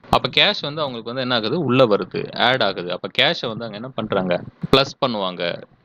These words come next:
Debit பண்ணுவாங்க. அப்ப கேஷை debit பண்றாங்க அப்படின்னும் பொழுது இன்னொரு லெட்ஜரை credit தான் பண்ணி ஆகணும். கிரெடிட்டாரை என்ன பண்றாங்க? Credit பண்றாங்க. ஏன் அங்க வந்து credit பண்றாங்க அப்படின்னா, அவர்கிட்ட இருந்து amount வாங்கிட்டோம், மறுபடியும் எப்ப வேணா நம்ம தரலாம்.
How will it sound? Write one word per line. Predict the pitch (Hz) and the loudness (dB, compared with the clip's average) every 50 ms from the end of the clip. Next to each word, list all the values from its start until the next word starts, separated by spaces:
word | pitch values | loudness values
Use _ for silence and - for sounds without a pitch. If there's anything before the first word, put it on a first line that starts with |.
| _ - 110 | _ 0 2
Debit | 110 117 135 131 - - | 2 2 0 -2 -2 -4
பண்ணுவாங்க. | 107 98 98 95 90 87 85 85 82 - - - - - - - 117 | -4 -4 -2 -4 -6 -6 -6 -8 -8 -8 -10 -12 -10 -4 0 2 2
அப்ப | - 104 92 - | 2 2 2 2
கேஷை | 131 156 160 - 156 131 123 127 | 2 2 2 2 0 -2 0 -2
debit | 117 127 135 - - | -4 -4 -6 -4 -4
பண்றாங்க | 123 110 101 110 110 110 107 101 | -4 -4 -2 -4 -2 -2 -2 -4
அப்படின்னும் | 101 98 98 95 95 98 | -4 -4 -4 -4 -2 -2
பொழுது | 101 113 160 190 - _ - _ _ _ - 127 | 0 0 0 0 0 _ -14 _ _ _ 4 6
இன்னொரு | 151 175 180 151 131 120 | 8 8 8 6 6 4
லெட்ஜரை | 117 107 113 110 113 131 147 117 - - | 2 2 2 2 2 2 0 -2 -4 -6
credit | - 123 135 131 120 - - | -2 2 2 2 2 4 2
தான் | 120 120 - 107 | 2 2 2 -2
பண்ணி | 101 98 95 92 | -2 0 0 0
ஆகணும். | 87 92 92 90 87 - 120 | -2 -2 -4 -4 -4 2 4
கிரெடிட்டாரை | 120 131 143 - 127 107 104 104 107 | 4 4 6 6 4 4 4 2 0
என்ன | 113 113 - | -2 -2 -4
பண்றாங்க? | 110 98 101 98 95 101 160 233 - _ _ _ _ - - _ _ - | -4 -4 -4 -4 -2 -2 -2 -2 -4 _ _ _ _ -20 -20 _ _ 0
Credit | 135 131 139 131 - _ 110 | 4 6 6 4 6 _ 2
பண்றாங்க. | 98 90 95 90 90 90 90 90 98 98 113 139 | 4 4 2 0 0 0 0 0 2 4 4 6
ஏன் | 156 165 156 | 6 6 4
அங்க | 139 123 117 | 2 0 -2
வந்து | 117 143 147 - - | -2 -2 -4 -4 -4
credit | 117 131 123 - _ 113 | -4 -4 -4 0 _ 0
பண்றாங்க | 101 95 107 101 101 95 | 2 4 2 2 2 2
அப்படின்னா, | 90 92 95 120 170 214 - _ _ _ _ _ 117 | 0 2 2 2 2 2 0 _ _ _ _ _ 4
அவர்கிட்ட | 131 143 151 139 139 - 160 | 4 4 2 0 0 0 2
இருந்து | 175 156 131 | 4 4 4
amount | 135 147 151 139 127 117 117 | 4 2 0 -2 0 2 2
வாங்கிட்டோம், | 113 107 95 87 - 95 90 87 - _ _ _ _ _ _ - 117 | 2 2 0 -2 -4 -4 -4 -4 -8 _ _ _ _ _ _ 0 2
மறுபடியும் | 131 147 147 160 185 180 151 | 2 2 0 0 0 0 0
எப்ப | - 147 139 131 | 0 -2 -2 -2
வேணா | 135 151 147 127 | -2 -2 -2 0
நம்ம | 117 131 185 247 - _ _ _ _ - | 0 0 0 0 -2 _ _ _ _ 2
தரலாம். | 113 110 107 101 98 95 87 - | 2 2 4 2 2 0 0 -4